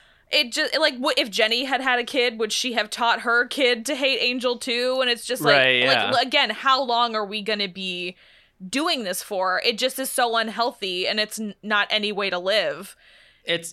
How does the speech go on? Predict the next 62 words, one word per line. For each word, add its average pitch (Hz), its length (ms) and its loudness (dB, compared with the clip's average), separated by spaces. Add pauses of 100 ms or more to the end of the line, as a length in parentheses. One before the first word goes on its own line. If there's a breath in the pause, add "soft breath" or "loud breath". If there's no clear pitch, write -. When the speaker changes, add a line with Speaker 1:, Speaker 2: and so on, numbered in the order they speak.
Speaker 2:
it, 175 200 -8
it's 175 180 -4
also 185 280 0
kind 131 300 0
of 127 100 -4
like 127 180 -2
that 120 220 0
Doctor 117 340 -2
Who 110 200 -6
episode 117 540 -6
where 110 340 -2
they 110 140 -4
come 123 260 -6
upon 113 460 -4
these 110 360 -6
two 127 220 -6
factions 120 480 -4
of 110 100 -8
people 117 360 -6
that 113 140 -4
are, 110 120 -2
like, 104 240 -6
fighting 123 440 -2
each 110 200 -4
other, 104 460 -6 (200 soft breath)
and 131 120 -6
they're 131 80 -2
like, 123 160 -2
"Well, 120 140 -6
why 135 120 4
are 175 60 4
you 160 120 0
fighting 180 380 0
each 113 160 -2
other?" 107 200 -4
And 107 120 -6
they're 110 60 -4
like, 107 260 -4
"I 156 140 2
don't 131 140 -2
know. 113 200 -2
They, 143 180 0
well, 139 160 -4
they 208 140 2
did 180 220 -2
this, 190 240 0
and 147 80 -4
they 156 80 2
did 151 120 -4
this, 156 220 -2
and 135 100 -6
then 127 120 -4
they 117 100 -2
time 151 300 0
traveled 120 360 -2
back," 131 300 2
and 127 100 -4
it 123 40 -6
was 120 140 -8
just - 180 -4
Speaker 1:
Mm-hmm. 175 40 -8
Speaker 2:
some 123 280 -4